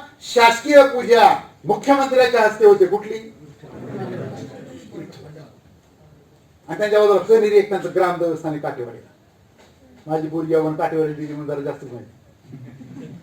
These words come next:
त्या काटेवाडी कनेरी देवस्थान तिथे एक अजून कधी भविष्य बघतो, मुहूर्त बघून फॉर्म भरायला काय अजिबात नाही. एकदा इथं कुठतरी औरंगाबादला आले, आता गावात गेले की आम्ही असं लोक म्हणतात, "चला,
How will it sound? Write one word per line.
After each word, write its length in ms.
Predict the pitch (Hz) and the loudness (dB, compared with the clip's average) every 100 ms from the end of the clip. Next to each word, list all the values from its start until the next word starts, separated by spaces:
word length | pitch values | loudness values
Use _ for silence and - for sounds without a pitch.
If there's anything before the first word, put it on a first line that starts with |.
| - - - - - - _ - | -20 -20 -20 -20 -20 -20 _ -8
त्या 80 | 180 | -6
काटेवाडी 500 | 175 196 233 233 214 | -2 -2 0 0 2
कनेरी 200 | 226 233 | 2 2
देवस्थान 320 | 202 190 214 | 2 2 0
तिथे 240 | 208 - 226 | -14 -8 -6
एक 80 | 180 | -4
अजून 380 | 143 123 113 107 - _ _ _ _ _ - | -6 -10 -16 -20 -20 _ _ _ _ _ 2
कधी 240 | 240 339 | 4 6
भविष्य 380 | 302 294 285 294 | 8 8 6 4
बघतो, 400 | 277 277 262 220 | 8 6 6 4
मुहूर्त 300 | 190 277 302 | 6 6 6
बघून 420 | 302 294 294 285 | 6 6 6 4
फॉर्म 300 | - 285 311 | 4 6 6
भरायला 440 | 302 294 302 285 - | 6 8 8 6 4
काय 380 | - - 131 131 | 0 -10 -10 -8
अजिबात 320 | 131 156 170 | -6 -4 -4
नाही. 180 | 185 196 - - _ _ _ _ _ _ - _ _ _ _ - 190 | -2 -2 -4 -18 _ _ _ _ _ _ -20 _ _ _ _ -2 2
एकदा 280 | 208 226 220 | 4 4 4
इथं 200 | 202 214 | 4 -2
कुठतरी 340 | 208 202 208 | -2 -2 4
औरंगाबादला 460 | 202 196 202 196 196 | 6 6 4 2 4
आले, 140 | 202 233 - _ _ - | 4 0 -8 _ _ -18
आता 140 | 147 - | -14 -4
गावात 320 | 185 196 202 | 4 4 6
गेले 100 | 208 | 4
की 60 | 208 | 2
आम्ही 220 | 190 214 | 2 0
असं 140 | 208 196 | 0 2
लोक 180 | 196 | 4
म्हणतात, 260 | 190 180 156 | 4 0 -4
"चला, 140 | 175 | -2